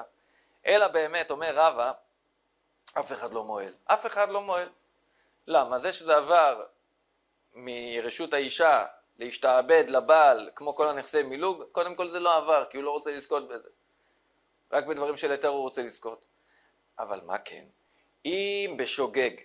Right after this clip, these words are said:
בלא כוונה, הבעל כעת השתמש עם הנכסים של ההקדש,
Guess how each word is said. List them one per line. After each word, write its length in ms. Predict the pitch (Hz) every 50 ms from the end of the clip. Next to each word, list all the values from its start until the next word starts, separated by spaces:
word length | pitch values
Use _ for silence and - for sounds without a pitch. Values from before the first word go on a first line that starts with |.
| _ _ _ _ _ _ _ _ _ _ _ _ _ _ _
בלא 480 | 107 117 147 160 196 202 202 196 - -
כוונה, 440 | 165 147 131 139 135 135 139 131 - - - _ _ _ _ _ _ _ _ _ _ _ _ -
הבעל 800 | - - 196 220 262 311 214 202 196 196 196 196 185 156 143 143 139 -
כעת 580 | 156 143 139 139 139 131 - _ - - - - _ _ _ _ _ _ _ _ _ _ _ _ _ _ _ _
השתמש 540 | 139 - - 196 170 151 143 139 131 - 208
עם 100 | 202 202
הנכסים 480 | 196 190 180 - 196 185 - 208 202 185
של 180 | - 202 190
ההקדש, 920 | 190 190 190 185 - 196 208 196 175 156 151 143 139 - - - - -